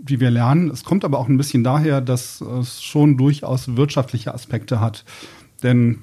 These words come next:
äh, wenn ich einen Mitarbeiter drei Tage auf ein Seminar schicke, kostet mich das als Unternehmen viel mehr Geld, als wenn ich, ähm, Learn Nuggets oder, äh, kollab-, äh, koll-, kollaboratives Lernen fördere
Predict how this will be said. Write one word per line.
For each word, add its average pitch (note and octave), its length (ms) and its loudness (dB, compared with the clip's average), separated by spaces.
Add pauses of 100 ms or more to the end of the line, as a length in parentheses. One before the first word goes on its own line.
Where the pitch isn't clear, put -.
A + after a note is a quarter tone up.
äh, - 120 -10
wenn A#2+ 120 2
ich B2 100 2
einen A#2 100 2
Mitarbeiter B2+ 520 2
drei B2 220 -2
Tage B2+ 260 0
auf - 120 -6
ein C3 60 2
Seminar A#2 340 2
schicke, D3+ 300 -2
kostet B2+ 360 -6
mich B2+ 140 0
das - 200 -6
als C#3 180 -14
Unternehmen B2 560 0 (380)
viel D3 520 0
mehr C3+ 260 4
Geld, D3 380 -2
als B2+ 220 -10
wenn B2+ 120 2
ich, B2+ 240 -4
ähm, A#2+ 420 -2 (380)
Learn C3 260 4
Nuggets C3 380 0
oder, A2 320 -4
äh, G2+ 180 -10
kollab-, A#2+ 380 -2
äh, C3+ 40 -4 (140)
koll-, C3 300 -2
kollaboratives C3+ 840 0
Lernen C3 380 4
fördere B2+ 500 2